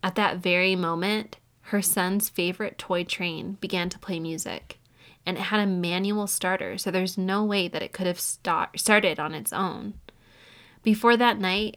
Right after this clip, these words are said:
the mother looked forward to dying. She had even considered taking her own life. But this occurrence with the toy train reminded her that her son was still with her and was watching over her.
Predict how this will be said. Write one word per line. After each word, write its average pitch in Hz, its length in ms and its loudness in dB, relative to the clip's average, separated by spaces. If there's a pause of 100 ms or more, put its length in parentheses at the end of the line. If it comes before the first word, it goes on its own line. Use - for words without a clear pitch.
(120)
the 196 100 0
mother 185 320 4
looked 185 260 -2
forward 160 500 -2
to 190 100 -8
dying. 160 520 -6 (340)
She - 180 2
had 254 80 8
even 226 420 2
considered 190 760 2
taking 185 420 -4
her 175 160 -6
own 165 200 -4
life. - 440 -8 (420)
But 196 140 0
this 208 180 4
occurrence 196 680 -2
with 208 120 -10
the 196 80 -4
toy 180 280 -2
train 180 560 -4 (240)
reminded 208 460 4
her 202 200 0
that 190 180 -2
her 220 120 2
son 208 360 0
was 196 120 -2
still 175 320 2
with 170 220 -4
her 170 380 -6
and 190 100 0
was 180 180 -2
watching 165 400 -2
over 160 260 -4
her. - 320 -10